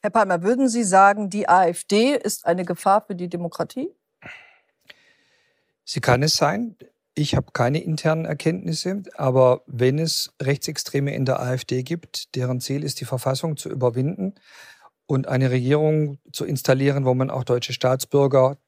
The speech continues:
Speaker 2: deportieren kann, Remigration betreiben kann, weil sie einem nicht mehr, äh, gefallen im Land, dann ist es natürlich ge-, eine Gefahr für unsere Demokratie. Sicher bin ich mir da nicht,
Speaker 1: Mhm.
Speaker 2: aber eine Gefahr vermuten kann man.
Speaker 1: Würden Sie die A F D als Nazis bezeichnen? Das
Speaker 2: Nein.
Speaker 1: hat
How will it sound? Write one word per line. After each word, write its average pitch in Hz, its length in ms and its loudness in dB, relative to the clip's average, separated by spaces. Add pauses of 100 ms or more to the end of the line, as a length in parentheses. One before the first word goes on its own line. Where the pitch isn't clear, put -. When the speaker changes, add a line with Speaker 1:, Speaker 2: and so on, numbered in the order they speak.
Speaker 2:
deportieren 139 720 0
kann, 170 220 0
Remigration 131 720 0
betreiben 156 540 0
kann, 180 280 -2 (600)
weil 127 200 4
sie 120 320 -2 (300)
einem 123 240 -2
nicht 123 160 -2
mehr, 123 380 0 (120)
äh, - 120 -18 (100)
gefallen 123 500 -2
im 170 140 -4
Land, 147 300 -2 (580)
dann 135 320 6
ist 139 220 -2
es 156 100 -2
natürlich 180 440 -2
ge-, - 280 -2
eine 143 240 -2
Gefahr 135 300 0
für 131 140 -2
unsere - 280 -6
Demokratie. 127 600 -2
Sicher 160 260 4
bin 151 160 0
ich 131 120 -2
mir 131 120 0
da 120 120 -2
nicht, 185 320 -4
Speaker 1:
Mhm. 180 300 -10
Speaker 2:
aber 135 240 0
eine 131 220 0
Gefahr 131 480 -2 (360)
vermuten 147 480 2
kann 147 220 0
man. 123 320 -6
Speaker 1:
Würden 254 220 6
Sie 247 100 -4
die 220 140 2
A 202 120 6
F 202 120 -4
D 208 120 -4
als - 200 -4
Nazis 269 340 -2
bezeichnen? 262 500 -4
Das 190 120 -4
Speaker 2:
Nein. 139 160 4
Speaker 1:
hat - 160 -20